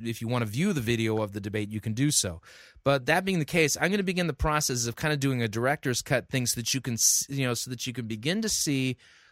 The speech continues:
what it is that Doug did in, in his, uh, opening statement and in the, and in the, uh, other parts of the debate that are, that you, you need to be aware of so that you understand the technique that he engaged in and h-,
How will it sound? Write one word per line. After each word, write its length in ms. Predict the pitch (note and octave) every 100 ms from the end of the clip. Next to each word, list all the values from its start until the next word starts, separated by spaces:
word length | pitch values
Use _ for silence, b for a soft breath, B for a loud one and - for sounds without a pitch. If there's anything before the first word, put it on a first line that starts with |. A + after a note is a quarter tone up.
| b
what 320 | - C3+ G#3
it 80 | D4+
is 160 | C4 -
that 160 | D#3
Doug 380 | A#2+ C#3+ C3+ A2+
did 400 | A#2+ A#2+ F#2 E2 _ _ -
in, 220 | B2 A#2+ -
in 220 | C#3 B2
his, 480 | A2+ B2+ A#2+ - -
uh, 220 | A2+ G2+
opening 320 | - C3+ B2 A#2+
statement 520 | - C3 A#2+ B2 A2
and 180 | C3 B2+
in 200 | B2 A#2+
the, 280 | A#2 A2 F#2 b b b b -
and 160 | C3
in 140 | C3 B2
the, 320 | A#2 G2+ B2
uh, 40 | -
other 200 | D3+ C#3
parts 460 | A#2 - D3 C#3+ -
of 80 | A#2
the 80 |
debate 440 | A2 G#2+ A#2+ A2 G2+
that 120 | A#2
are, 320 | A2 G#2+ G2+ A2
that 240 | A#2+ A#2 -
you, 220 | A#2+ A#2+
you 200 | A2 B2
need 320 | B2 D3+ F#3
to 100 | F3
be 140 | D3+ B2+
aware 400 | G#2+ C3+ E3 A2
of 120 | G2+
so 140 | -
that 220 | A#2 A#2
you 180 | B2 A#2 - b b
understand 540 | - C3+ C3 C#3 B2 G#2+
the 100 | G2+
technique 480 | G#2+ A#2+ A2 A2+ C#3
that 140 | D#3+ D#3
he 180 | E3
engaged 480 | D#3 D#3 D3+ D3+ -
in 180 | D#3+ D#3+ B B B B -
and 160 | C#3
h-, 160 | -